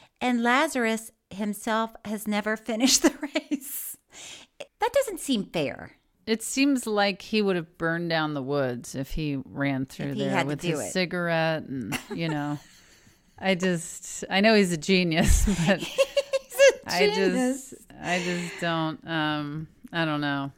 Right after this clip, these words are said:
Speaker 1: Don't you wonder how, how this became so popular? And it's just like a cult, like, people hear about it and they hear that
Speaker 2: Yeah.
Speaker 1: you can't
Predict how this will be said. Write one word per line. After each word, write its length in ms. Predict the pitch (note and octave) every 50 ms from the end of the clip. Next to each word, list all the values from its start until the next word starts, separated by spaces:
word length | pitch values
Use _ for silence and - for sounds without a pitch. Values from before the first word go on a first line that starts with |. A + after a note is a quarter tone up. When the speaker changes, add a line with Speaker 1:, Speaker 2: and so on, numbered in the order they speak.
| _ _ -
Speaker 1:
Don't 240 | D#4+ G4+ A#4+ -
you 80 | - F4+
wonder 320 | C4+ A3 A3 A#3+ B3 C4+
how, 320 | B3+ - B3 B3 C4 C4+ - -
how 320 | - - B3+ C#4 E4 E4+
this 280 | - - B3+ B3 - - _ _ _ - - -
became 440 | - G#3+ - - - A#3 A#3 A#3+
so 300 | A3+ - - G#3+ G#3 G#3+
popular? 680 | G#3+ G#3+ - F#3 F3 F3+ - G#3 G#3 G#3 A3 A3+ A3 G#3+
And 260 | G3 E3+ E3+ E3 D#3 - _ _ _ -
it's 140 | - G#3+ -
just 320 | - C#4+ C4+ C4+ - - -
like 240 | A3+ G#3+ G#3 G#3 -
a 220 | G3+ F#3 F#3 F3+ _ _ _ _
cult, 460 | - - - G#3+ G#3+ G#3+ - - - _ _ -
like, 480 | - F#3+ F#3 F#3 F3+ F3 E3 - - - - _ _ _ _ _ _ _ _ _ _ _ _ _ _ _ _ -
people 300 | - - G#3+ - G#3 G#3
hear 240 | G3+ - G#3 G3 G3
about 320 | F#3 F#3 F#3 F3+ F3+ F3+ F3
it 280 | F3 F3 E3+ - -
and 100 | - F3 E3+
they 60 | F3 F3
hear 240 | F3 - F#3 F#3+ F3+
that 80 | -
Speaker 2:
Yeah. 200 | C#4+ D4 C#4 -
Speaker 1:
you 60 | E3 F3
can't 220 | A3+ G3+ F#3 -